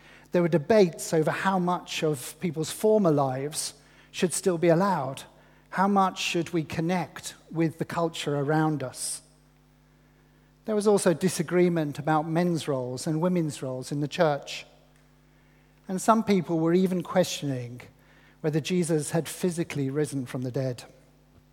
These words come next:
So, so many things to contend with. A church that was really struggling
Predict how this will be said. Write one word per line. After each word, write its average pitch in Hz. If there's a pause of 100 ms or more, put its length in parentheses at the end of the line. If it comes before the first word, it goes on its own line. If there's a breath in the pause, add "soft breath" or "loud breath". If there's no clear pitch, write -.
(1500 soft breath)
So, -
so 190
many 180
things 147
to -
contend 151
with. - (640 soft breath)
A 151
church 190
that 165
was 156
really 160
struggling 143